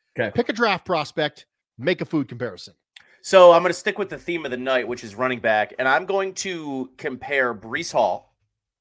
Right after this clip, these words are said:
Speaker 1: to Oscar-style steak. The reason I'm gonna compare Breece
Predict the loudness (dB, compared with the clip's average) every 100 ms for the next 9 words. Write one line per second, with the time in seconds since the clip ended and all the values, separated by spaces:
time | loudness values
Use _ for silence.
0 | _ _ _ _ _ _ _ -6 -6 -8
1 | -4 -2 -2 -6 -10 -10 -6 -2 0 -2
2 | -6 -10 -14 -14 _ _ _ _ _ _
3 | -10 -8 -8 -8 -6 -4 -2 -2 -4 -4
4 | -4 -8 -12 -2 0 2 -2 -6 -6 -6
5 | -6 -10 -14